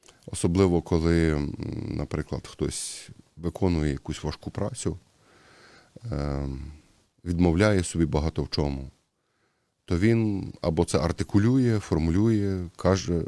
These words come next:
іншим людям, що «я це роблю, мені це важко, але я це роблю заради, там, наприклад, сім'ї, заради дітей чи заради майбутнього». Зараз під час війни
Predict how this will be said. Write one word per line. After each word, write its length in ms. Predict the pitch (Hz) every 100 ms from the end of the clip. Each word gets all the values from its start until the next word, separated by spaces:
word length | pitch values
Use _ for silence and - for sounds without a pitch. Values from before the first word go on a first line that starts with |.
| -
іншим 380 | 107 98 - 85
людям, 360 | 90 82 73
що 380 | 73 - 80 73 - - - - -
«я 180 | 104 117
це 180 | -
роблю, 360 | 85 101 92 82
мені 240 | 80 82
це 140 | 76 78
важко, 400 | 80 90 - 76
але 160 | 80
я 120 | 85 82
це 160 | -
роблю 320 | 85 87 78
заради, 480 | 67 87 92 90 76
там, 200 | 69 65
наприклад, 460 | 65 67 71 - -
сім'ї, 420 | - 78 69 65 - - - -
заради 460 | - 85 95 87 73
дітей 520 | 73 - 69 64 60 - - - -
чи 140 | 64
заради 420 | 90 101 95 87
майбутнього». 720 | 78 80 73 71 - 71 69 - - _ - - _ _ _
Зараз 480 | - 87 90 82 -
під 180 | - 82
час 260 | 82 - 85
війни 420 | 85 95 101